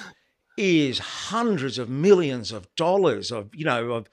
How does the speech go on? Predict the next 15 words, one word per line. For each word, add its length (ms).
Navy 720
aircraft 540
carriers 360
and 160
fighter 560
jets 400
and 180
good-looking 680
people 480
and 120
amazing 960
music. 580
It's 280
so 540
engaging, 920